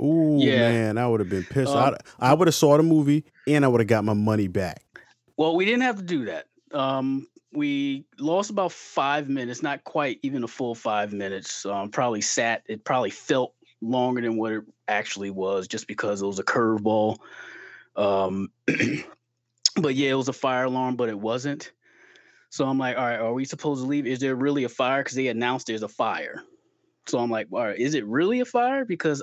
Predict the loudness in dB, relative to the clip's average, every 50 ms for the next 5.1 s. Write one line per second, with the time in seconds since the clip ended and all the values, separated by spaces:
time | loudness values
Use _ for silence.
0 | -2 -2 -2 0 0 -2 0 -2 -2 -2 -2 -2 0 0 0 0 0 0 0 0
1 | 0 0 0 0 0 0 0 0 -2 -2 -4 -6 -6 -8 -8 -12 _ -12 -12 -12
2 | -12 _ -16 -16 -4 0 0 2 2 0 -2 -4 -6 -6 -2 -2 0 2 2 2
3 | 0 0 0 -2 -2 -2 -2 -4 -4 -2 -6 -6 -4 -2 -2 -2 -2 -4 -6 -8
4 | -8 -8 -10 -10 _ -14 -6 -4 -2 -2 0 -2 0 0 -2 -2 -4 -6 -16 -20
5 | -20